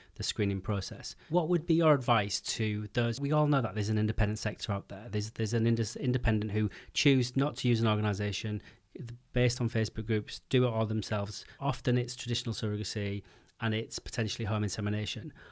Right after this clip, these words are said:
What, as a clinician, bearing in mind this is all about, uh, S T Is, what would your advice be to those intended parents who are doing home insemination?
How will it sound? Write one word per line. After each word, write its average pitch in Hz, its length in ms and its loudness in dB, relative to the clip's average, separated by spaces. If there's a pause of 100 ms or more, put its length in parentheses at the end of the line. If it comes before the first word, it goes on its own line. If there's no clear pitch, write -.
(220)
What, 160 240 2 (160)
as 143 160 2
a 156 60 2
clinician, 120 580 4 (540)
bearing 117 240 4
in 117 80 6
mind 113 160 4
this 110 120 0
is 107 120 -2
all 101 160 0
about, 101 320 -4 (260)
uh, 110 40 -2 (100)
S 104 180 -6
T - 140 -2
Is, 101 340 -6 (380)
what 143 180 8
would 151 160 4
your 139 140 6
advice 120 400 4
be 101 160 0
to - 100 -4
those 98 180 2
intended 107 360 0
parents 107 340 0
who 101 80 -6
are 98 40 -4
doing 95 120 -2
home 104 180 0
insemination? 101 760 0